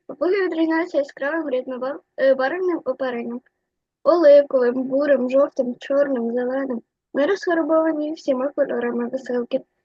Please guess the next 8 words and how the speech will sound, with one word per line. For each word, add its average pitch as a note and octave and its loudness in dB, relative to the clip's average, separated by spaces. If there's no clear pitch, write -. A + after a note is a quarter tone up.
Птахи E4+ -2
вміють F#4 0
літати D4 2
і F4+ 0
швидко C#4+ 0
лазити C#4+ 0
по B3+ -4
деревах. A#3+ -2